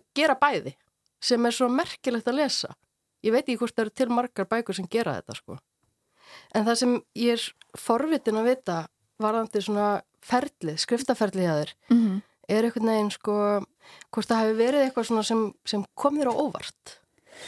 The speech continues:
Speaker 2: Mm, já, þetta var eiginlega, sko, allt ferlið við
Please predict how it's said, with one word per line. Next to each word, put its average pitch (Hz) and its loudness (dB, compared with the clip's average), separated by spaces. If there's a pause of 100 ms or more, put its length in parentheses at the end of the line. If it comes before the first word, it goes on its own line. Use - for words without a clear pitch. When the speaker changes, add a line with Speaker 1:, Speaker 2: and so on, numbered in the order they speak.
(520)
Speaker 2:
Mm, 220 2 (440)
já, 196 2 (160)
þetta 214 -2
var 226 2
eiginlega, 247 2 (240)
sko, - -4
allt - -2
ferlið 254 0
við 262 4